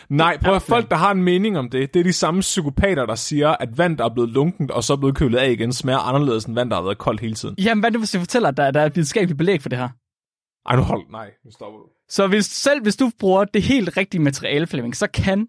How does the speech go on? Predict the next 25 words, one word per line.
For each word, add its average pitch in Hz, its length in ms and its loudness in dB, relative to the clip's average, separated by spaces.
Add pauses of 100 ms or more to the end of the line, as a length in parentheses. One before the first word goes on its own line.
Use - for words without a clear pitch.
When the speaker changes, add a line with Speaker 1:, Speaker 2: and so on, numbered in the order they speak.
(120)
Speaker 2:
der 156 80 0
være 127 340 0
forskel. 135 560 -6 (800)
Speaker 1:
Nu 135 80 0
stopper 135 340 2
du, 135 80 2
Mark. - 280 -8 (400)
Speaker 2:
Hundrede 262 340 2
fireogtredive 214 540 0
mennesker, 160 380 0 (540)
de 196 80 0
var 226 60 4
blevet 196 200 2
inviteret 147 340 0
til - 120 -2
middag 170 400 2
på 185 120 0
et 143 60 -2
hotel 156 360 -2 (120)
i - 40 -10
forbindelse 143 380 -2
med 127 100 2
en 123 120 -2
international 131 520 -4
konference. 131 520 -14